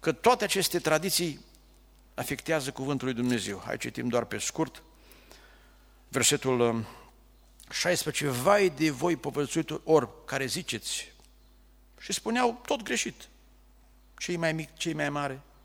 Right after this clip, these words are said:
E ca și cum să actualizezi lucrurile: dacă cineva nu-și face cruce, e mare problemă.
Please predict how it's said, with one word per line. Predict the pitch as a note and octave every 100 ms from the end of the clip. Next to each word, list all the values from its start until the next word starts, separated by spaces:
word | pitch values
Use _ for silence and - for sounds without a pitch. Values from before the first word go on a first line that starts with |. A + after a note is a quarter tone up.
| - - - - - - - - - - - - - -
E | F3+ F3+
ca | - F#3
și | -
cum | E3+ F3+ E3+ C#3+ -
să | - E3+ C#3+ - - -
actualizezi | - D#3 - D#3 D3+ E3+ C3+
lucrurile: | E3+ D#3 D3+
dacă | C#3+ -
cineva | - E3+ D3+
nu-și | E3 -
face | E3 - C3+
cruce, | - G3+ - F3 - - - - - - - - - -
e | C#3+ E3+
mare | F3 E3 D3
problemă. | D#3+ C#3+ G#2+